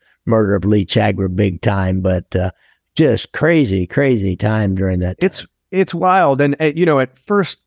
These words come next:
Speaker 2: at first glance, you start going, "Whoa, is this some kind of insane conspiracy that involves more than this?" The Lee death in particular, Lee Chagrin, you're like, "Is this connected to this? You know, is this connected to this assassination
Speaker 1: Yeah.
Speaker 2: attempt and then this other murder?" But yeah, apparently no.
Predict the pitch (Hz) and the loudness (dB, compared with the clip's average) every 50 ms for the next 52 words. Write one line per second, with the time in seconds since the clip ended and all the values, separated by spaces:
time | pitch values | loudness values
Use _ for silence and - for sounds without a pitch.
0 | _ _ _ _ _ - 151 139 - - 190 185 160 - - - 120 139 156 175 | _ _ _ _ _ -4 -2 -2 -2 -2 -2 0 0 -2 -6 -4 -2 0 2 2
1 | 170 135 - - 127 113 - - 135 123 120 - 123 117 113 110 113 127 131 123 | 0 0 -2 -4 -6 -6 -2 0 -2 -2 0 -2 -2 -2 0 0 2 2 2 2
2 | 117 117 110 - - 127 - - - 139 127 123 - - - 127 123 127 120 101 | 2 0 -2 0 -2 -2 -2 -2 -2 -2 -2 -2 -2 -2 -2 0 0 0 -2 -4
3 | - _ _ _ _ - 143 131 131 - - - 147 147 143 143 139 - 143 127 | -6 _ _ _ _ -4 -2 -2 -2 -2 0 0 2 2 2 0 -2 -2 -4 -4
4 | - - - - 147 151 156 151 139 - - 147 143 139 131 135 131 135 127 123 | -4 -6 -4 -2 0 2 2 0 0 0 0 2 2 2 2 0 0 0 0 0
5 | 120 131 135 135 131 117 117 - 123 123 135 143 151 147 135 127 120 117 113 113 | 2 2 2 2 2 0 -2 -4 -2 -2 0 0 0 0 0 0 0 0 0 -2
6 | 113 113 - - - - _ - - 123 147 143 139 160 185 180 143 139 127 120 | -2 -4 -4 -8 -10 -12 _ -16 -4 -2 0 2 2 2 0 2 0 2 0 0
7 | 120 - 123 113 - - 107 - 143 135 - 113 104 101 104 110 120 127 123 - | -2 -2 -6 -6 -4 -6 -4 -2 -2 -2 -2 -2 -2 -2 -2 -2 -2 -2 0 0
8 | 120 110 107 98 101 107 104 104 107 107 101 98 - _ _ - 123 110 117 143 | 0 -2 -2 -2 -2 -2 0 0 0 0 -2 -2 -6 _ _ -4 -4 0 0 -2
9 | 143 - - - 147 120 127 143 147 - - 160 147 139 - 127 104 107 156 202 | -2 -2 -4 -2 0 0 0 0 -2 -2 -2 -2 -2 -2 -4 -4 -2 0 2 2
10 | 220 220 - - - - - - 139 131 135 135 139 131 123 117 127 160 - - | 2 0 -2 -4 -6 -6 -6 -2 0 2 2 2 2 2 0 0 -2 -4 -4 0
11 | - 156 143 147 151 - - 147 127 127 127 123 120 - 127 113 - 147 131 131 | -2 0 2 0 0 -2 -4 -6 -4 -2 -2 -2 -2 -2 -4 -2 0 0 0 0
12 | 123 - 135 147 147 139 - 151 143 120 104 139 147 139 135 - 127 120 127 123 | 0 0 0 0 0 0 0 -2 0 0 2 2 0 -2 -2 -2 -2 -2 0 0
13 | 123 120 - 139 139 143 151 143 147 147 147 147 151 147 139 131 123 123 120 - | -2 -2 0 0 0 0 0 0 2 0 2 2 0 0 0 0 -2 -2 -2 -6
14 | 123 120 131 120 135 135 117 107 - 135 139 139 131 120 120 113 110 110 107 110 | -10 -4 -2 0 2 2 0 0 -2 -2 -2 -2 -2 -2 -2 -2 -2 -2 0 0
15 | 117 113 95 90 87 | 0 0 -2 -4 -6